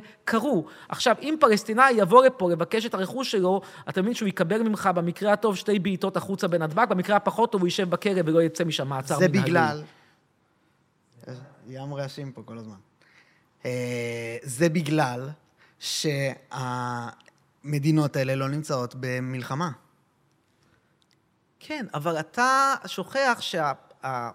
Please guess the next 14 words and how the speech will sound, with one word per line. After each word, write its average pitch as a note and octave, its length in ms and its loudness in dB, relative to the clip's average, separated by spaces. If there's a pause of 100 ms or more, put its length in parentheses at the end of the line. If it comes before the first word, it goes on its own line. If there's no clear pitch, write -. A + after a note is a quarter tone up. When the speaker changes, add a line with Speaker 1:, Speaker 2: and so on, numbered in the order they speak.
(160)
Speaker 1:
חלק B3+ 300 -2
מההשלמה D3 840 -4
של E3 160 -10
ישראל D3+ 340 -6
עם F3+ 80 -6
גרמניה, D3 480 -6
ההשלמה C3 340 -8
ההיסטורית, F#3+ 580 -4 (320)
כללה F3+ 340 0
משהו G#3 240 -2
שנקרא F3+ 380 -4
היה G3+ 240 4
הסדר E3 300 -2
שילומים. D#3 600 -6